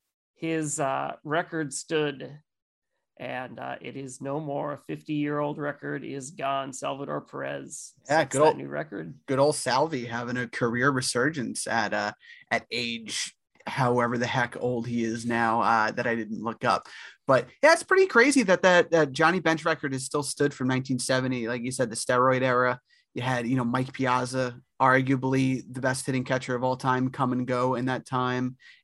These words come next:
Speaker 2: and the record never fell. Um, you know, some other great catchers as well in that time, Ivan Rodriguez,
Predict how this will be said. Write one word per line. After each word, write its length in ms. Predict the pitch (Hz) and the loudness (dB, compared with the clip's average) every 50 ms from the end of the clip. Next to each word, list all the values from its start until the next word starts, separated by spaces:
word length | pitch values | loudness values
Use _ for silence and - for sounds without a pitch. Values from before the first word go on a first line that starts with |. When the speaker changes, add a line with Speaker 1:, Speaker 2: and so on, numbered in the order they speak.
| _ _ | _ _
Speaker 2:
and 260 | 127 123 123 123 123 123 | -4 -4 -2 -2 -2 0
the 40 | |
record 320 | 120 127 123 123 - 127 127 | 0 -2 -2 -2 -2 -4 -2
never 240 | 123 123 113 123 117 | -2 -2 -2 -4 -6
fell. 460 | - - 123 120 139 160 135 131 - _ _ _ _ _ - | -2 0 2 4 4 4 2 -2 -8 _ _ _ _ _ -4
Um, 560 | 120 120 117 117 117 117 117 117 117 117 - | -2 0 0 0 0 2 2 2 0 0 0
you 120 | - 131 135 | -2 -2 -2
know, 120 | 127 110 | -2 -2
some 200 | 113 - 131 123 | -4 -4 -4 -2
other 160 | 123 123 123 120 | -2 -2 -4 -4
great 200 | 120 120 120 117 | -6 -6 -6 -4
catchers 400 | - 123 110 - 117 110 110 113 | -2 -4 -2 -2 -4 -6 -6 -6
as 160 | 110 104 107 | -8 -6 -2
well 240 | 110 120 131 135 127 | 2 4 4 6 4
in 80 | 117 | 4
that 180 | 117 110 110 110 | 2 0 -2 -4
time, 280 | - - 113 117 117 113 | -2 -2 0 0 0 0
Ivan 240 | 110 117 113 117 110 | -2 -2 -2 -2 -2
Rodriguez, 680 | 104 104 98 107 113 113 117 117 110 113 110 110 - | -2 -4 -4 -4 -4 -2 -2 0 -2 -2 -4 -6 -12